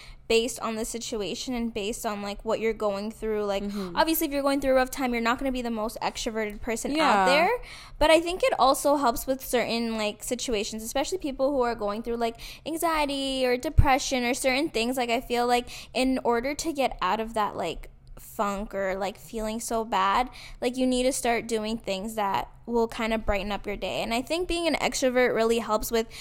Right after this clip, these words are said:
Speaker 1: even, like, people who are looking to date, because
Speaker 2: Oh,
Speaker 1: how are you
Speaker 2: yeah.
Speaker 1: gonna wanna date someone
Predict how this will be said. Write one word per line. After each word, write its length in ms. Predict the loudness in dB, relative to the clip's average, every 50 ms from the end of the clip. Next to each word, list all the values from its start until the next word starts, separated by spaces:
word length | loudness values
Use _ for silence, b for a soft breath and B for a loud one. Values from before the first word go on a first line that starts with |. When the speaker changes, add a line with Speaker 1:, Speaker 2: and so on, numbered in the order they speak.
| B B B B 0 2
Speaker 1:
even, 220 | 4 4 6 4 4 2
like, 220 | 2 0 6 8
people 340 | 8 8 8 8 6 6 6
who 140 | 6 6 6
are 120 | 6 6
looking 320 | 4 4 2 2 0 -2 -2
to 140 | -2 -4 -8
date, 500 | -6 -4 -2 -2 0 -2 -2 -4 -8 -8
because 460 | -10 -8 -6 0 2 2 2 0 2 4 6
Speaker 2:
Oh, 220 | 8 8 8 8
Speaker 1:
how 140 | 10 10 10
are 120 | 12 12 10
you 160 | 10 8 6
Speaker 2:
yeah. 40 | 6
Speaker 1:
gonna 240 | 6 6 6 6 4
wanna 420 | 4 4 2 2 4 4 2 0
date 320 | 0 0 0 0 0 0 0
someone 520 | -2 -2 0 -2 -2 -2 -4 -4 -6